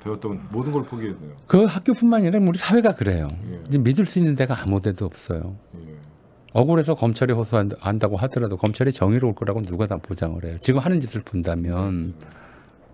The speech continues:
Speaker 2: 그죠? 그렇다고 무슨 뭐 국민대학이 그걸 지-, 진리를 밝힌다고, 진-, 사실을 밝힌다고 해서, 표절 상황을,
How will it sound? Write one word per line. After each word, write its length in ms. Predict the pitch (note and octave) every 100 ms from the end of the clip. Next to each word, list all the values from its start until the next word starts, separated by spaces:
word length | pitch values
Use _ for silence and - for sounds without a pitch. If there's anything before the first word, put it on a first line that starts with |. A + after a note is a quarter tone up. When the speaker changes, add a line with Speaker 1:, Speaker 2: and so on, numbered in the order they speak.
| -
Speaker 2:
그죠? 280 | F#2+ A2+ D3+ _ - - - - - - - - - -
그렇다고 280 | F3 G3+ G3+
무슨 240 | C#3+ F3
뭐 140 | F3
국민대학이 680 | F3 C3 C#3+ D3+ D3 C3+ D#3
그걸 360 | C#3 B2 D#3+ A#2+
지-, 160 | - G2+
진리를 440 | - D3 F3 E3+
밝힌다고, 580 | - - - A#2+ A2 G2+
진-, 180 | - A#2+
사실을 380 | - C#3 D3+ C#3+
밝힌다고 580 | G#2 - C#3 B2 G2
해서, 280 | F2 D#2 F2+
표절 300 | - D#3 E3
상황을, 440 | C3+ C3+ A2 A2+